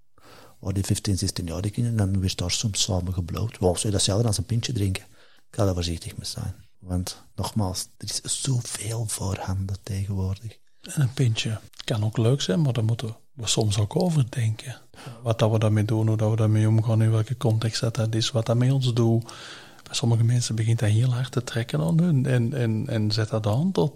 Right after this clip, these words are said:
Speaker 2: het niet meer kunnen controleren.
Speaker 1: Nee.
Speaker 2: Dus
Speaker 1: En
Speaker 2: altijd naar binnen gaan en kijken, wat doet iets met mij, zo.
Speaker 1: Absoluut. En, en zo, zo, zo ben ik, ik waardevol genoeg om nuchter in het leven te staan.
Speaker 2: Ja.
Speaker 1: Als je iets of wat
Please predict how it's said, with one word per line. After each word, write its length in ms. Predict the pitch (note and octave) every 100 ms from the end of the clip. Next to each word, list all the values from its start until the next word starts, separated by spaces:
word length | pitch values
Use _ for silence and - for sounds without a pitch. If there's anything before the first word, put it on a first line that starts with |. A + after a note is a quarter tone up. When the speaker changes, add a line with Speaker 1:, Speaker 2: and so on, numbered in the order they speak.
| -
Speaker 2:
het 220 | - B2+ B2+
niet 140 | B2+
meer 220 | A2+ A#2
kunnen 260 | - A#2 A2
controleren. 800 | A2 A2 A2+ G#2+ A#2 D#3 D#3 B2+ - -
Speaker 1:
Nee. 220 | A2 G2+ A#2 - - -
Speaker 2:
Dus 180 | A#2 A2
Speaker 1:
En 60 | G2
Speaker 2:
altijd 540 | B2+ C#3 C3+ B2+ B2+
naar 180 | A#2+ A2+
binnen 300 | A2 A2 A#2
gaan 220 | A#2 B2
en 80 | B2
kijken, 400 | A2 A#2 A#2 G2+
wat 200 | A2 G#2+
doet 180 | A2 A2
iets 160 | B2
met 160 | - A2+
mij, 300 | A2+ A#2+ B2+
zo. 360 | B2+ A2 A2 - - -
Speaker 1:
Absoluut. 600 | B2 B2 B2 A2+ D3 -
En, 260 | B2+ A2+
en 160 | B2 G2
zo, 220 | G2+ F#2
zo, 240 | F2+ G2 F#2+
zo 340 | F#2+ F#2 F#2+ - -
ben 140 | A2
ik, 120 | G#2+
ik 140 | G#2 -
waardevol 500 | G2 A#2+ B2 A#2 A2+
genoeg 300 | F#2+ A#2+ G#2+
om 120 | F#2+
nuchter 260 | A2 -
in 60 | G#2+
het 100 | F#2
leven 280 | G#2 A2+ -
te 80 | -
staan. 260 | - C#3+ - - - -
Speaker 2:
Ja. 80 | - C3+
Speaker 1:
Als 180 | A#2 -
je 140 | C3 -
iets 260 | C#3+ D#3+
of 160 | C3 -
wat 280 | C3+ C3